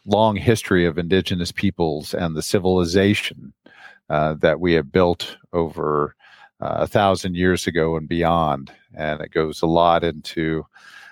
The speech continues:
um, the mound builder or the Mississippian cultures with,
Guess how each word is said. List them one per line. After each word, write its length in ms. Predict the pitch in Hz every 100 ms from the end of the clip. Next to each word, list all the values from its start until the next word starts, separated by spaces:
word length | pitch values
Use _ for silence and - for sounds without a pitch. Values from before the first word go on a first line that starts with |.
| _
um, 360 | 71 73 73 71
the 80 | 92
mound 440 | 87 98 110 113 120
builder 480 | 107 113 120 127 135 104
or 140 | 98
the 80 | 92
Mississippian 720 | 95 - 104 - 113 117 110
cultures 640 | 107 117 110 - 120 120 -
with, 280 | 82 -